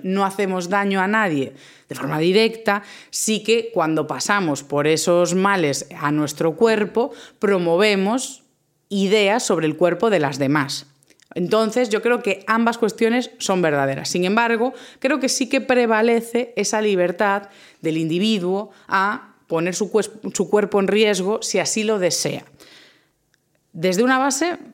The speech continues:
moral, digo, aunque ya digo que las dos me parecen, em, que ocurren,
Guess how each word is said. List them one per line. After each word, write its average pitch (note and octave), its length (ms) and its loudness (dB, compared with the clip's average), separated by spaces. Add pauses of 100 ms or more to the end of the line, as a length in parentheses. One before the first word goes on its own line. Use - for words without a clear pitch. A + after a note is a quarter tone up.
(160)
moral, E3+ 640 0 (480)
digo, E3+ 460 -2 (520)
aunque D#3 280 -4
ya G#3+ 160 2
digo C4 340 2
que A3+ 100 0
las G3 200 0
dos A#3 160 0
me A#3 140 0
parecen, A3+ 680 0 (420)
em, D3+ 840 2 (240)
que G3 100 0
ocurren, F3+ 640 2